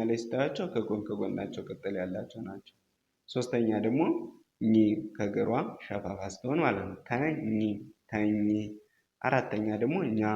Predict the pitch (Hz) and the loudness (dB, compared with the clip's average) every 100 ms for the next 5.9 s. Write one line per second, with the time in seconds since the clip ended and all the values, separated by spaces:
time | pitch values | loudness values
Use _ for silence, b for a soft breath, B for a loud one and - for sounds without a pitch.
0 | 104 104 - _ _ - 107 101 101 101 | -2 -8 -18 _ _ -4 0 0 -2 -10
1 | - - 104 110 110 117 143 139 110 104 | -18 -6 -2 0 2 2 2 2 2 0
2 | 101 - - 104 107 104 104 107 101 98 | -2 -6 -10 -2 2 4 2 2 0 -2
3 | - - _ _ - 110 107 - 113 139 | -8 -18 _ _ -6 -4 -4 -4 0 0
4 | 196 - 113 110 110 104 - - _ _ | 0 -2 2 2 2 0 -6 -14 _ _
5 | _ _ 107 104 104 107 147 156 117 | _ _ -2 0 0 2 4 4 4